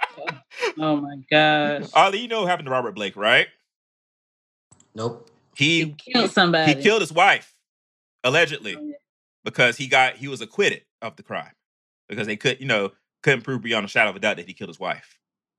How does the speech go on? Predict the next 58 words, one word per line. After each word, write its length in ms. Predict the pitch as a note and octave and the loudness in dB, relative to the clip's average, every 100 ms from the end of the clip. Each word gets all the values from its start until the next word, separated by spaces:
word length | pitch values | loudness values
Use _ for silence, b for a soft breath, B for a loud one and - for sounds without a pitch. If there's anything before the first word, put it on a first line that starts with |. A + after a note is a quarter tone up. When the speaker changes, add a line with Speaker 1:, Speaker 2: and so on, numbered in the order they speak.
| _ _ _ | _ _ _
Speaker 3:
Oh. 400 | G#2 G2 F#2+ G2 _ _ _ _ _ _ _ _ _ _ _ _ _ | -10 -10 -12 -16 _ _ _ _ _ _ _ _ _ _ _ _ _
Speaker 2:
And 100 | A2+ | -2
so 100 | B2 | 2
every 260 | A#2 A#2+ C#3+ | 4 2 0
time 160 | C#3 | 2
after 200 | B2 A#2+ A2+ | 0 0 -2
that, 300 | A2+ A2 G#2 | 0 0 -4
that 80 | |
he 80 | G#2+ | -14
gets 160 | G#2 F#2+ | -14 -14
the 100 | E2+ | -8
interview, 280 | A2+ F#2+ F#2 | -8 -8 -8
they 100 | F2 | -6
always 240 | F#2+ F2+ | -6 -4
ask 220 | F2+ F#2 | -2 -2
him 80 | G2+ | -6
about 260 | F#2 F2+ F2 | -8 -6 -6
it. 80 | D2+ | -6
So 80 | |
he 80 | F#2+ | -12
just 120 | F2+ | -8
stopped 140 | F#2 E2 | -8 -8
doing 180 | E2 D#2 | -12 -14
interviews. 600 | E2 D2+ D2 D2 - - _ _ _ _ | -14 -14 -18 -20 -20 -20 _ _ _ _
'Cause 100 | - | -12
he, 180 | G#2 A2 B B | -10 -10 B B
he 140 | - | 4
actually, 260 | F#3 - B2 | 4 2 -8
last 140 | - | -4
time 100 | - | 0
I 40 | C#3 | 0
saw, 240 | - B2+ | 0 -4
he 120 | A#2+ - | -4 -8
said, 340 | - B2+ - B B B B G3+ | 0 2 2 B B B B -10
"Listen, 360 | C3+ G3+ G3+ A2+ - | 2 2 2 -8 -8
you 80 | |
better 160 | F3 - | -4 -4
start 200 | - F3+ | 0 0
asking 180 | D#3+ D#3 | 0 -2
about 160 | D3 A#2 | -6 -8
the 40 | A#2+ | -10
Little 220 | D#3 C3+ | -6 0
Rascals 480 | C#3 F#3+ - C3+ B2 | 4 4 2 -16 0
right 240 | C3 C#3+ | 0 2
now, 200 | C3+ D3+ | 0 0
or 60 | A2 | 0
I'm 180 | B2+ G3+ | -2 0
not 180 | C3+ | 0
answering 420 | A#2 C3+ C3+ A#2 A#2 | 2 0 -2 -8 -2
anything 420 | C3 F3+ C#3+ B2+ | -2 0 0 2
else." 540 | E3 C3+ - - - _ - | 2 2 -6 -20 -20 _ -12
I 60 | |
think 180 | - - | -4 -4
it 60 | D4 | -4
was 140 | - | -6
Don 340 | F3+ B2 F3 C3 | 2 4 4 2
Speaker 1:
<laughs> 20 | |
Speaker 2:
Lemon, 360 | E3+ A#2 F2+ | -4 -4 -14